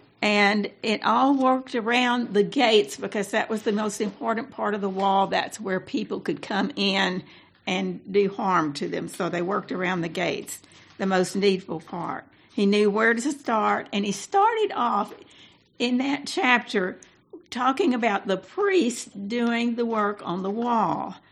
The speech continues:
which is really interesting because they were the ones that we thought, you know, priests shouldn't have to build a wall, but they did.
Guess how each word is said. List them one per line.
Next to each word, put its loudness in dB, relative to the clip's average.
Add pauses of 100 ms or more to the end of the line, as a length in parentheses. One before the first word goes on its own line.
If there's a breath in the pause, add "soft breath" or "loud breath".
(280 soft breath)
which -2
is 2
really 2
interesting 0
because -2
they 0
were 0
the -2
ones -2
that -4
we -2
thought, -6 (680)
you -6
know, -4
priests -6
shouldn't -4
have -8
to -16 (320)
build -6
a -8
wall, 2
but -8
they 0
did. 0